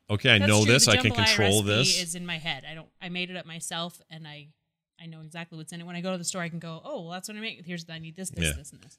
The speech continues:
Speaker 1: And you're, and you're doing it, it's, you're doing it to fight things you can't control. So, like, when
Speaker 2: Right.
Speaker 1: Dylan had his test results, there's nothing you can do to help him with his test.
Speaker 2: Right.
Speaker 1: Not medical. He's doing a job thing.
Speaker 2: Yeah.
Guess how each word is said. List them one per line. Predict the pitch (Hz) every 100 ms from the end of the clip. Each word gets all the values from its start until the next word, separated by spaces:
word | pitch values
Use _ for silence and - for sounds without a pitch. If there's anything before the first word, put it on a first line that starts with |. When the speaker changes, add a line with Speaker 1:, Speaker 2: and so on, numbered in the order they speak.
| -
Speaker 1:
And | 120
you're, | 123 127
and | 120 117
you're | 110
doing | 107 131 131
it, | 117 107 - _ _ _ _ _ -
it's, | 104 - -
you're | 123 113
doing | 98 131
it | 131 92
to |
fight | - 123 113
things | - 101 92
you | 90
can't | 123 110
control. | 92 - - -
So, | -
like, | 90 87
when | 92
Speaker 2:
Right. | 95
Speaker 1:
Dylan | 113 104
had | 98
his | 90
test | - 113 -
results, | 92 90 82 - _ _ -
there's | 90
nothing | 110 110 113
you | 98
can | 95
do | 92
to | 85
help | 85 82
him | 82
with | 73
his | -
test. | 69 69 185
Speaker 2:
Right. | - - - _ _ _ -
Speaker 1:
Not | 110 110
medical. | 98 82 80
He's | 73 69
doing | 87 76
a | 67 - _
job | - 69 71
thing. | - 76 - -
Speaker 2:
Yeah. | 202